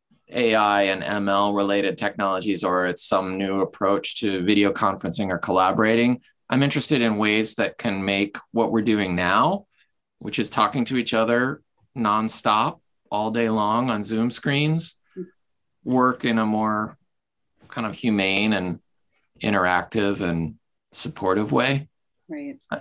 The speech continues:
Speaker 1: is that a technology story? I don't know.
Speaker 2: Uh, hundred percent.
Speaker 1: <laughs>
Speaker 2: I mean, I mean, I will say even, even before the pandemic started, I was having conversations with people about the sort of how do we have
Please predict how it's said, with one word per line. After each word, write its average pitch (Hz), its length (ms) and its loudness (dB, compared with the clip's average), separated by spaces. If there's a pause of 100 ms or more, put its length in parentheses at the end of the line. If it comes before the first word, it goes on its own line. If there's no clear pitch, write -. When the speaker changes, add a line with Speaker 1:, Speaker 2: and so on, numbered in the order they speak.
Speaker 1:
is 123 80 -2
that 165 160 2
a 185 40 -2
technology 147 540 2
story? 175 520 0
I - 80 4
don't 143 120 4
know. 185 280 0
Speaker 2:
Uh, - 20 -16
hundred 269 240 2
percent. - 420 0
Speaker 1:
<laughs> - 40 0
Speaker 2:
I - 40 -2
mean, 220 160 -6
I - 60 2
mean, 226 160 0
I 240 100 2
will 240 140 0
say 240 140 -2
even, 233 340 -2
even 247 300 0
before 190 840 -2
the 185 100 -4
pandemic 175 440 -2
started, 185 460 -2 (340)
I 214 120 2
was 220 140 0
having 185 240 0
conversations 180 580 -4
with 160 120 -8
people 170 280 -4
about 165 380 -2
the 156 100 -4
sort - 160 -8
of 320 60 -6
how - 160 -4
do 202 80 0
we 190 160 -4
have 170 300 -2